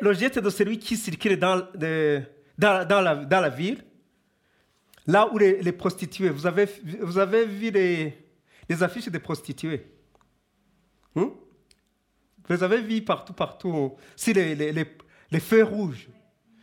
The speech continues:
Sur les feux rouges, il y a des affiches de prostituées qui mettent, euh, euh, qui mettent leurs adresses, leurs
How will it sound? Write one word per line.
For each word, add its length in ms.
Sur 180
les 100
feux 240
rouges, 540
il 80
y 60
a 100
des 180
affiches 220
de 60
prostituées 600
qui 180
mettent, 380
euh, 420
euh, 640
qui 200
mettent 200
leurs 320
adresses, 420
leurs 220